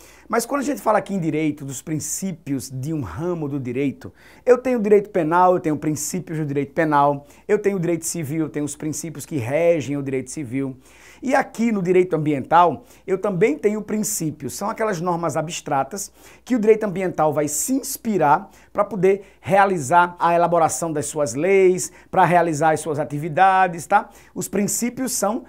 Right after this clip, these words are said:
normas inspiradoras daquele ramo do direito. Quando de vez em quando eu digo assim, "Olha, faz isso pra mim", e alguma coisa, vamos dizer assim, errada, e você diz assim, "Não, não vou fazer." E eu digo, "Por que você não faz?" Aí você me diz assim, "Olha, Demétrio,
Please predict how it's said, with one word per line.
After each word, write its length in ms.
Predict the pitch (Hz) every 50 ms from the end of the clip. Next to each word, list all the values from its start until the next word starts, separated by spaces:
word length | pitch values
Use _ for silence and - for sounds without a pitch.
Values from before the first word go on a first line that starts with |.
| _ _
normas 760 | - 143 151 160 175 196 185 190 185 202 202 170 - - - _
inspiradoras 1300 | - 240 269 294 302 - - - - - 226 240 233 220 196 170 143 147 165 170 180 180 175 180 - - _ _ -
daquele 380 | - 170 175 175 185 185 180
ramo 320 | 165 117 117 151 151 156 147
do 80 | 147
direito. 420 | 156 170 175 151 101 - - - _ _ _ _ _ _ _ - -
Quando 320 | - 208 247 254 233 254
de 80 | 202 208
vez 240 | 180 220 220 175 170
em 100 | 190 156
quando 300 | - 175 175 170 165 165
eu 60 | 160
digo 200 | 151 165 165 160
assim, 220 | 156 160 - 151
"Olha, 300 | 175 196 175 139 110 - - - - - _
faz 420 | - - - 226 247 247 185 143
isso 240 | 208 226 - - 208
pra 160 | - - 165
mim", 220 | 156 170 180 185 170
e 80 | 160
alguma 280 | 156 151 147 143 156 147
coisa, 320 | - - 160 165 135 147
vamos 200 | 135 143 147 139
dizer 140 | 123 117 143
assim, 260 | 127 - - 147 135
errada, 640 | 131 120 110 104 147 170 170 151 127 117 117 104 107 _ _ - - - - - - -
e 60 | 165
você 240 | 160 180 170 - 180
diz 120 | 160 151
assim, 200 | 170 - - 165
"Não, 260 | 170 190 190 180 170
não 140 | 196 214 214
vou 160 | 160 196 214
fazer." 560 | - - 220 214 185 131 113 131 123 117 107 107 _ _ _ - - - - - - _ _ _ _ _ _ _ -
E 60 | - 233
eu 80 | 262
digo, 220 | 233 185 214 220 190
"Por 180 | - 240 208
que 100 | - 302
você 260 | 302 302 277 - 285
não 160 | 277 277 277 220
faz?" 420 | 175 208 214 180 151 139 127 131
Aí 80 | 175 175
você 180 | 175 - 190
me 100 | 170 165
diz 100 | 160 139
assim, 140 | 135 - - -
"Olha, 180 | 185 196 160
Demétrio, 380 | 135 135 147 147 143 131 - -